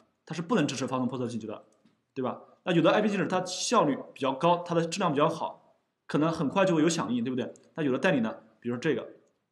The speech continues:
三十秒之后才会有响应。像这种代理I P，我们相当于发个请求，我们得等三十秒才有响应，是不是非常慢呀？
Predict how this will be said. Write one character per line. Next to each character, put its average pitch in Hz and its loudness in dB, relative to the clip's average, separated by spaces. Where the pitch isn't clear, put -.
三 - -2
十 214 2
秒 180 2
之 - -4
后 - -4
才 123 -6
会 127 0
有 131 -2
响 107 -6
应。 110 -14
像 220 -2
这 226 0
种 214 4
代 160 2
理 151 0
I 147 0
P， 156 -2
我 143 2
们 131 -2
相 175 -4
当 180 -2
于 180 -2
发 190 2
个 196 2
请 156 -4
求， 127 0
我 143 0
们 165 -2
得 165 -2
等 123 -4
三 156 -4
十 175 0
秒 127 -4
才 135 -6
有 135 0
响 107 -6
应， 107 -8
是 175 -4
不 160 2
是 160 -4
非 160 0
常 147 4
慢 151 4
呀？ 95 -6